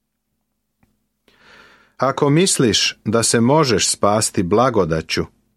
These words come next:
i živeti u grehu, onda ovo mogu da ti kažem: uopšte nisi spasen. Spasenje blagodaću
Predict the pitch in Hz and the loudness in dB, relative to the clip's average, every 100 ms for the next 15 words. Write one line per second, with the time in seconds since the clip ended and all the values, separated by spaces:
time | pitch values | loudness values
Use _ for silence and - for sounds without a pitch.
0 | _ _ _ _ _ - 110 95 107 110 | _ _ _ _ _ -4 -2 0 2 2
1 | 120 120 92 82 87 104 139 - 127 - | 0 -2 -4 -2 0 0 0 -2 -4 -8
2 | _ _ _ _ _ _ _ _ _ _ | _ _ _ _ _ _ _ _ _ _
3 | 139 160 165 151 139 139 143 127 104 90 | -2 0 2 2 2 2 2 2 0 0
4 | 95 98 - 110 - 127 92 92 87 - | -2 -2 -2 -4 -2 -2 -2 -4 -6 -10
5 | _ _ _ _ _ _ _ _ _ _ | _ _ _ _ _ _ _ _ _ _
6 | - 147 151 180 - - 120 98 98 - | -2 0 2 0 -2 0 0 0 0 -2
7 | 98 - - 110 123 - 92 78 _ _ | -4 -4 -2 0 0 -2 -4 -6 _ _
8 | _ _ - _ _ _ _ _ _ _ | _ _ -20 _ _ _ _ _ _ _
9 | _ _ _ _ - - 113 - 113 110 | _ _ _ _ -10 -4 -2 0 2 2
10 | 110 87 101 131 147 139 135 - 123 | 0 0 2 2 0 0 0 0 -2